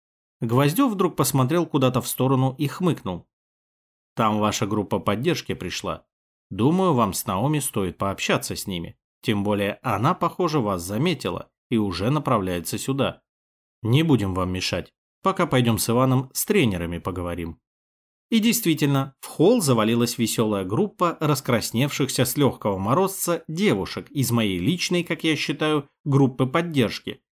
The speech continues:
и сразу двинулась к нам. Вскоре мы с Наоми были окружены щебечущими, возбуждёнными девушками,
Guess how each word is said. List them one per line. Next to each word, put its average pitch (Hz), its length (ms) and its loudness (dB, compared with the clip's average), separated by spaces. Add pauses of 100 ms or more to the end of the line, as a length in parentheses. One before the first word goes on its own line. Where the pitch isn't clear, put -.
и 120 140 4
сразу 156 460 2
двинулась 107 520 0
к - 100 -18
нам. 107 280 -2 (640)
Вскоре 220 380 2
мы 156 140 4
с - 100 -4
Наоми 175 360 2
были 135 200 4
окружены 113 560 2
щебечущими, 131 800 0
возбуждёнными 110 800 0
девушками, 113 580 -2